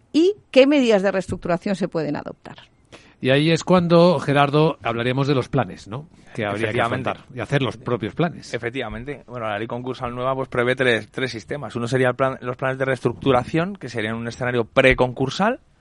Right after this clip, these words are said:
Speaker 3: y si no queda más remedio que irte al concurso, pues tendrías o el convenio de acreedores o los planes de continuidad, que básicamente son, son parecidos. Pero bueno, son instrumentos para que las empresas puedan, puedan refinanciarse y puedan seguir adelante y, bueno, se componen básicamente de, de propuestas de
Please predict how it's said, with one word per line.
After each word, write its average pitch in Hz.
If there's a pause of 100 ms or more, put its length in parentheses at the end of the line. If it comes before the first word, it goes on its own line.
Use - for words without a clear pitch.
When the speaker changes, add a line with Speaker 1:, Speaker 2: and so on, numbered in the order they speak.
(680)
Speaker 3:
y 120
si 113
no 107
queda 113
más 117
remedio 117
que 113
irte 117
al 113
concurso, 156
pues 143
tendrías 113
o 107
el 98
convenio 107
de 117
acreedores 127
o 143
los 113
planes 113
de 98
continuidad, 90 (400)
que -
básicamente 101
son, 98
son 104
parecidos. 92 (680)
Pero 107
bueno, 104
son 117
instrumentos 131
para 131
que 127
las 120
empresas 123
puedan, 120
puedan 120
refinanciarse 135
y 165
puedan 113
seguir 110
adelante 131
y, 90
bueno, 95
se -
componen 98
básicamente 107
de, 117
de 101
propuestas 117
de 117